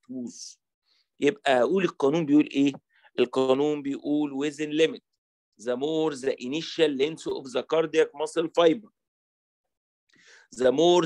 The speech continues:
the developed tension till it reach a maximum value،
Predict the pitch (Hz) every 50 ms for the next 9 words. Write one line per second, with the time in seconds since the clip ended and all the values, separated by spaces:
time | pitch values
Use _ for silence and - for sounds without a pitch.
0 | 143 120 139 123 117 120 110 127 156 165 165 - _ - 170 165 - - 196 180
1 | 170 - - - - _ _ _ _ _ _ _ _ _ _ _ _ _ _ _
2 | _ _ _ _ _ _ _ _ _ _ _ _ _ _ - 185 190 190 - _
3 | - 147 139 _ - 139 131 165 180 185 185 180 - - - - 143 143 139 151
4 | 170 - - - - 175 175 175 175 170 _ _ _ _ 123 165 180 180 160 127
5 | 107